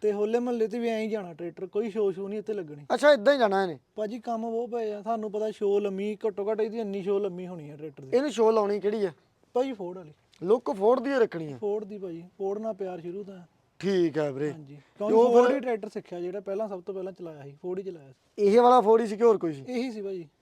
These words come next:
Speaker 2: ਵੀ ਇਹ ਘਰ ਦਾ ਟਰੈਕਟਰ ਇਹ ਸੀ, ਇਹ ਤੋਂ ਹੀ ਸਿੱਖਿਆ ਸਾਰਾ ਕੁਛ?
Speaker 1: ਜਾਣੀ ਕਿ ਲਾ ਲਓ ਵੀ ਘਰ ਦਾ ਨਹੀਂ ਇੱਕ ਹਿਸਾਬ ਦਾ ਕਹਿ ਸਕਦੇ ਆ ਵੀ ਹੈਗਾ ਵਾਹਵਾ ਟਾਈਮ ਤੋਂ ਆਪਣੇ ਤੋਂ ਹੀ ਆ।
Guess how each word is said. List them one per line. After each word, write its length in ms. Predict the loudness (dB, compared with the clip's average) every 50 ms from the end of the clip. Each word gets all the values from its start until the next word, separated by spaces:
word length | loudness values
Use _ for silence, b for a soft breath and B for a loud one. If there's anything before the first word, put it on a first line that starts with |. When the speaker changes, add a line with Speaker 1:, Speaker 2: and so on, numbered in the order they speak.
| _ _ _ _ _ _ -6
Speaker 2:
ਵੀ 80 | -2 -2
ਇਹ 80 | -2
ਘਰ 220 | 0 2 2 2 4
ਦਾ 140 | 2 0 0
ਟਰੈਕਟਰ 220 | 0 -4 -4 -2
ਇਹ 160 | 0 0 0
ਸੀ, 100 | 2 2
ਇਹ 80 | 0 2
ਤੋਂ 140 | 2 -2 -2
ਹੀ 60 | -2
ਸਿੱਖਿਆ 260 | -4 -4 -4 -8 -8
ਸਾਰਾ 220 | -6 -6 -6 -4
ਕੁਛ? 100 | -4 -4
Speaker 1:
ਜਾਣੀ 300 | -4 -4 -4 -4 -6 -6
ਕਿ 180 | -4 -4 -4 -2
ਲਾ 180 | -2 -2 -4 -2
ਲਓ 140 | -2 -2
ਵੀ 180 | -4 -4 -8 -10
ਘਰ 360 | -14 _ _ -6 -6 -6 -6
ਦਾ 180 | -6 -6 -6 -6
ਨਹੀਂ 140 | -6 -8 -12
ਇੱਕ 120 | -12 -8
ਹਿਸਾਬ 140 | -8 -6 -6
ਦਾ 60 | -4
ਕਹਿ 120 | -4 -4
ਸਕਦੇ 200 | -4 -4 -4 -6
ਆ 40 | -6
ਵੀ 180 | -6 -6 -6 -6
ਹੈਗਾ 220 | -6 -4 -6 -6
ਵਾਹਵਾ 320 | -6 -6 -8 -8 -8 -8 -8
ਟਾਈਮ 220 | -10 -10 -12 -10
ਤੋਂ 120 | -10 -10
ਆਪਣੇ 240 | -10 -10 -12 -16 -14
ਤੋਂ 120 | -12 -12 -12
ਹੀ 120 | -12
ਆ। 40 | -14